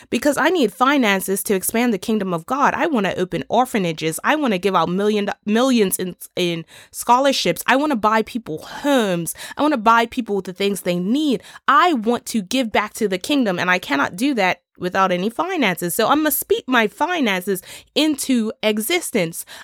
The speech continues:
I'm going to speak peace into existence. I'm going to speak joy into existence, because being, you have to be bold in the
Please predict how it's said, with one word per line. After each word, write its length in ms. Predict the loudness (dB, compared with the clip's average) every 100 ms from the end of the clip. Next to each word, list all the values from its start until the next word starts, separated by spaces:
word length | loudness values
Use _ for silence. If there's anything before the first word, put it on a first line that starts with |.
| _
I'm 180 | 2 4
going 220 | 2 0
to 140 | 0 -4
speak 420 | -4 0 -2 -2 _
peace 480 | -2 0 2 0 -2 0
into 320 | 0 2 0
existence. 560 | 0 -2 -4 -4 -2 0
I'm 160 | 0
going 200 | 2 0
to 100 | -2
speak 280 | -4 -4 -4 -8
joy 380 | -4 0 2 2
into 440 | 2 -2 -6 -8 -8
existence, 560 | -6 -8 -6 -6 -8 -12 -20 -10
because 720 | -4 -4 0 2 4 2 -4 -12 -18 0
being, 420 | 2 4 2 0
you 140 | 2 2
have 340 | 2 -2 -2
to 100 | -4
be 140 | -2 -2
bold 500 | 2 2 2 0 -4 -16 -20 _
in 180 | 2 2
the 160 | 0